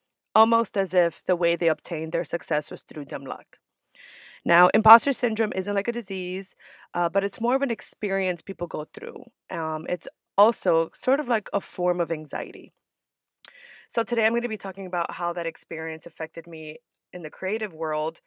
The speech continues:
which is something that I really immersed myself in these past eight years of my life,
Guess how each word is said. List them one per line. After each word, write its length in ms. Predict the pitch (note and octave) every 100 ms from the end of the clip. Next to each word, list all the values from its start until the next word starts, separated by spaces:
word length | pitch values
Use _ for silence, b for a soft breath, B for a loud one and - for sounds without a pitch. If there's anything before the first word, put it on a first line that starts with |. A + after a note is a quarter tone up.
| b -
which 200 | F3 F3
is 80 |
something 300 | - E3 E3+
that 140 | D#3+ D#3+
I 20 |
really 340 | D#3 D#3+ D#3 -
immersed 440 | E3+ D3+ D#3+ -
myself 440 | D#3+ D#3 D#3+ D3+ D3
in 320 | C#3+ C#3+ D#3+ _ _ _ _
these 180 | F3+ E3+
past 260 | - D#3 -
eight 160 | E3+ -
years 200 | D#3 D#3
of 120 | D3+
my 100 | D#3+
life, 380 | D#3+ B2+ F#3